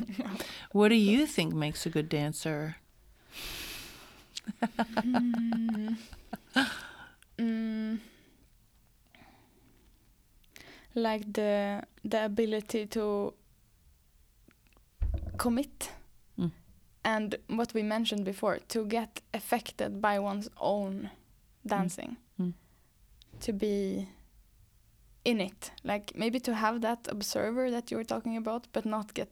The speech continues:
Speaker 1: too
Speaker 2: Right.
Speaker 1: too obsessed in observing yourself.
Speaker 2: Mm-hmm. Like, not narcissistic? <laughs>
Speaker 1: No, more like
Speaker 2: <laughs>
Speaker 1: not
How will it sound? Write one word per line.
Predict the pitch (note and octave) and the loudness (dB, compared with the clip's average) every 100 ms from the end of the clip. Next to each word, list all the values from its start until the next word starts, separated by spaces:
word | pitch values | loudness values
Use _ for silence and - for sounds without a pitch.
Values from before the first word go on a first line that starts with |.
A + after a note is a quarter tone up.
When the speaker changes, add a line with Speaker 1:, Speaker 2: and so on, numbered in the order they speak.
| - | -6
Speaker 1:
too | - G#3 F3+ F#3+ - - _ - _ _ - - | -2 0 0 -2 -8 -16 _ -20 _ _ -20 -8
Speaker 2:
Right. | E3 D#3 - - - | -4 -4 -6 -14 -14
Speaker 1:
too | - B3 B3 | -2 0 2
obsessed | G#3 G#3 G#3+ G3+ - - - | 2 0 -4 -4 -6 -10 -6
in | F#3+ F#3+ G3 - - | -2 -2 -4 -10 -10
observing | G#3 G3+ - G3+ G3 G3 | -10 -6 -2 -2 -2 -4
yourself. | F#3+ G#3+ - A2+ - - - _ - | -6 -6 -8 -10 -14 -20 -20 _ 0
Speaker 2:
Mm-hmm. | F#3 F3 F3 E3 - - - E3 | 2 4 2 -2 -8 -20 -6 0
Like, | D#3+ - | 0 2
not | E3 E3+ - | 4 6 6
narcissistic? | D#3+ D#3+ - E3 F3+ - G3+ G3 - - - - - | 4 2 0 -2 -2 -2 -2 -2 -2 -2 -4 2 6
<laughs> | - | 10
Speaker 1:
No, | D4 D4 D#4 D#4 D4+ D#4 | 12 12 12 12 12 12
more | D4 F#4 G4+ | 12 12 12
like | C4+ B3 | 10 8
Speaker 2:
<laughs> | B3 B3 | 4 4
Speaker 1:
not | A#3+ - - | 2 0 -14